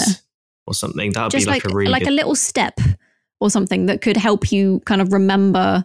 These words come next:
Speaker 1: the general gist of things that are going on and, and get a sense of what has changed now and, like, what the new stuff is coming and, and that kind of thing, you know? That'd be
Speaker 2: Yeah,
Speaker 1: nice.
Speaker 2: because they sort of have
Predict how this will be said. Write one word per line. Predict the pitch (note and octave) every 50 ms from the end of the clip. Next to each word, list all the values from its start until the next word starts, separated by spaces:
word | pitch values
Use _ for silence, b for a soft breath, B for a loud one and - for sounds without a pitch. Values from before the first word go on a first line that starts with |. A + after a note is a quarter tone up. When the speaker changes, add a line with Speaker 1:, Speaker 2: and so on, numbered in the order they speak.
| - _
Speaker 1:
the | G#3 G#3
general | F#3 - G#3 G3+ G3 G#3 A3+ A#3+
gist | A3+ B3+ A#3+ A#3 - -
of | A#3+ A3+
things | - A3 A3+ A#3 A#3+
that | B3 A#3
are |
going | A#3+ A#3+ A#3+ B3+ A#3+
on | G3+ G3 G3 G3 G3 F#3+
and, | F#3+ F#3 F#3 F#3+ B B B B B -
and | - G#3
get | G3+ -
a | G#3+
sense | - G#3+ G3+ G#3+ - -
of | G3 F3+ F#3+ - - - _
what | G3+ G3+ G#3 - G#3 G#3
has | G3+ -
changed | - - G#3+ A3+ B3 C4 - -
now | C#4 C#4 C#4 D4 D4 D4+ - -
and, | G#3 G3
like, | F#3+ F#3 F3+ -
what | F#3+ F#3 G#3
the | G3
new | G#3 G#3 G#3+
stuff | - A3 G#3+ A#3
is | -
coming | - A3+ A3 A3 A3 A3 A3
and, | G#3+ A3+ -
and | A3+ A3+
that | A3+ A#3
kind | - A3 A3
of | -
thing, | A3 A3 A3+ -
you | - C4+
know? | C#4 C#4+ C#4 - _ _ _ _ _ _ _ _ _ _ _ _ _ _ -
That'd | - C3 B2+
be | B2 -
Speaker 2:
Yeah, | - -
Speaker 1:
nice. | - - - -
Speaker 2:
because | - G#2+ - A#2+
they | - B2
sort | A#2 - - C3 F#2 G#2+
of | - -
have | A#2 A2 G#2 G2+ G#2 - -